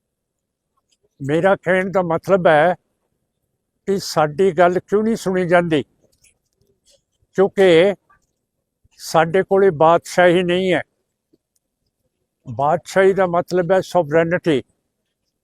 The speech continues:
ਜਿੰਨਾ ਚਿਰ ਅਸੀਂ ਆਪਣੇ ਆਪ ਦੇ ਮੁਖਤਿਆਰ ਨਹੀਂ ਬਣਦੇ, ਉਨਾ ਚਿਰ ਇਹ ਹਿੰਦੂਤਵਾਂ ਤੋਂ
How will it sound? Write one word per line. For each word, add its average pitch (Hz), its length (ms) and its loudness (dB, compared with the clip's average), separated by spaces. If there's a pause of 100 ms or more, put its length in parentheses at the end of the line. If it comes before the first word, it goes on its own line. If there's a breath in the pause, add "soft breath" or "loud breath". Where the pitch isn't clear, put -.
(640)
ਜਿੰਨਾ 170 440 0
ਚਿਰ 185 440 -2
ਅਸੀਂ 185 340 -2
ਆਪਣੇ 180 400 -2
ਆਪ 175 240 0 (100)
ਦੇ 185 100 -2
ਮੁਖਤਿਆਰ 165 600 -2
ਨਹੀਂ 170 220 -2
ਬਣਦੇ, 175 460 2 (1400)
ਉਨਾ 175 400 -2
ਚਿਰ 170 460 0 (220)
ਇਹ 190 220 0
ਹਿੰਦੂਤਵਾਂ 170 720 -2
ਤੋਂ 185 500 2